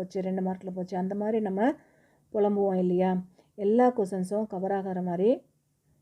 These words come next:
ஜி கே கொஸ்டின்ஸோட சேர்த்து கொடுத்துருக்கோம். இந்த வீடியோ உங்களுக்கு ரொம்பவே யூஸ்ஃபுல்லா இருக்கும். இப்ப நம்ம பார்க்க போறது நூல், நூலாசிரியர்,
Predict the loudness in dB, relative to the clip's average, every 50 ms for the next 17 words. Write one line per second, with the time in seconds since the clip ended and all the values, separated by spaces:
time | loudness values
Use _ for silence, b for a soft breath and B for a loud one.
0 | _ _ _ _ _ _ _ _ _ _ _ _ _ _ _ _ -12 -6 -2 -2
1 | 2 6 6 6 6 4 -2 -2 -2 -2 -4 -2 -2 -2 0 2 2 2 0 -2
2 | _ _ _ _ _ -10 -4 0 0 0 0 2 4 4 4 4 2 -4 -12 -14
3 | -14 -12 -8 -6 -6 -6 -4 -4 -4 -4 -4 _ _ _ _ _ _ _ _ _
4 | _ _ _ _ -2 0 2 4 4 4 6 6 6 4 4 2 -2 -2 -2 -4
5 | -4 -2 -2 0 2 2 2 0 -2 -8 -8 -6 -6 -6 -6 -8 -8 -6 -6 -6
6 | -6 -8 _ _ _ _ _ _ _ _ _ _ _ _ _ -12 -8 -2 0 0
7 | 2 2 0 0 -2 -4 -8 -6 -8 -6 -6 -4 -4 -4 -2 0 0 0 0 -2
8 | _ _ _ _ _ _ _ _ _ _ _ _ _ _ _ _ _ _ _ _
9 | _ _ _ _ _ _ _ _ _ _ _ _ _ _ _ -6 -2 2 4 6
10 | 8 8 8 6 4 2 0 -4 _ _ _ _ -10 -4 -2 0 2 2 2 0
11 | -2 -4 -6 -8 -6 -4 -4 -6 -6 -8